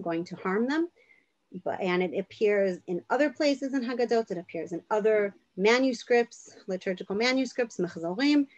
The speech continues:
It also appears in, um, Spanish manuscripts, which wouldn't call it a Yagenhaz.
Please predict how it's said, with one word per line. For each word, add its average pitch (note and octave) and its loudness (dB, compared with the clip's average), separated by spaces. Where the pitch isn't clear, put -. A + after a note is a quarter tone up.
It G3 0
also A3 4
appears G3 0
in, F#3 4
um, E3+ -2
Spanish E4 4
manuscripts, D4 2
which - -6
wouldn't D4 4
call C#4+ 6
it B3+ 6
a B3 8
Yagenhaz. A#3 6